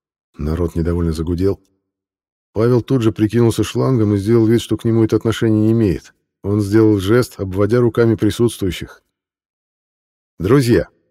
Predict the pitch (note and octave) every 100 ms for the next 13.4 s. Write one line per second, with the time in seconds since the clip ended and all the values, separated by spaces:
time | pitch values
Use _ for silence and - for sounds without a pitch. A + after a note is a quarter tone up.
0 | _ F2+ A#2+ C3 - C3 D#3 C#3 C#3 B2+
1 | - C#3+ C3+ A#2+ C#3+ C3 C3+ B2+ - A#2
2 | A2 - - _ _ _ _ _ F2+ G2+
3 | - C3 B2 B2+ C3+ B2 G#2 C3+ B2+ -
4 | A#2+ A#2+ B2+ B2 - A2 D#2 - _ _
5 | _ _ _ _ F#2 A2 G#2+ E2 _ -
6 | A#2 B2 C3 B2+ A#2+ A2+ A2 C#3 D#3+ _
7 | _ _ _ _ _ _ _ - B2 A2+
8 | E2+ E2+ D#2+ D#2+ - C#2+ - - - D#2+
9 | E2+ D#2+ - - _ _ _ _ _ _
10 | _ _ F2 E2+ - G2+ F#2+ G2 F#2+ F#2+
11 | A2 B2+ G#2 F2+ E2 C#2 - _ _ E2
12 | F2 - F2 F2 E2 D#2+ - F#2+ G#2 G2+
13 | G#2+ G#2 G2+ F2+